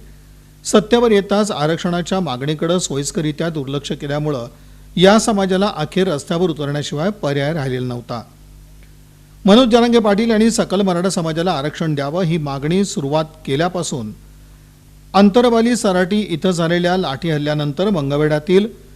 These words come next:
सकल मराठा समाजाच्या भावना अधिक तीव्र झाल्यानंतर रास्ता रोको आंदोलन, मुंडण आंदोलन, सरकारच्या प्रतिकात्मक पुतळ्याचं दहन या वेगवेगळ्या माध्यमातून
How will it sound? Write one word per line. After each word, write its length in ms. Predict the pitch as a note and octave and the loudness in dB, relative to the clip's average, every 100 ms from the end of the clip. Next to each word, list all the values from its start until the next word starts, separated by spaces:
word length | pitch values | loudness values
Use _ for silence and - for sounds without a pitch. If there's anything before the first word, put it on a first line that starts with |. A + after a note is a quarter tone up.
| - - - | -20 -16 0
सकल 360 | G#3+ G#3 B3 | 2 4 4
मराठा 320 | A3+ G#3 G#3+ | 4 4 4
समाजाच्या 460 | G3 F#3+ F#3+ F#3 G3+ | 2 2 2 0 0
भावना 380 | D#3+ D#3 F3+ C3+ | -2 -2 -2 -2
अधिक 340 | A#2+ D3 F3+ - | -2 0 0 2
तीव्र 220 | E3+ G3+ | 0 2
झाल्यानंतर 680 | D#3+ D3 D3+ E3 E3+ B2 B2 - - - - | 0 -2 0 -2 -2 -4 -6 -16 -20 -8 4
रास्ता 420 | E3+ F3+ E3+ A3 | 6 6 4 0
रोको 220 | G#3+ A3 | 0 2
आंदोलन, 460 | F#3 F3+ F#3 F#3+ G#3+ - - | 2 2 2 2 0 -2 -4
मुंडण 400 | C#3+ D3+ E3+ D#3 | 0 2 2 0
आंदोलन, 480 | C#3+ D3 E3+ F#3+ A3 - - - | -2 0 2 2 -2 -8 -20 0
सरकारच्या 540 | G#3+ F#3+ G#3 G#3 A3 | 4 4 4 2 0
प्रतिकात्मक 640 | G#3 E3 F#3 F#3 F3+ G3+ G3+ | -2 -2 -2 -2 0 0 0
पुतळ्याचं 560 | D#3 D#3+ D#3+ D3 E3 | -4 -2 -2 -2 -4
दहन 320 | C#3+ C#3+ F3+ G#3+ - | -2 -2 -2 -4 -4
या 200 | F3 G3+ | 6 8
वेगवेगळ्या 500 | G3+ F#3 F#3+ G3+ A3 | 8 6 4 4 2
माध्यमातून 720 | G#3 C#3 C#3 F3+ G3 F3+ B2+ | 0 -2 0 0 0 -2 -6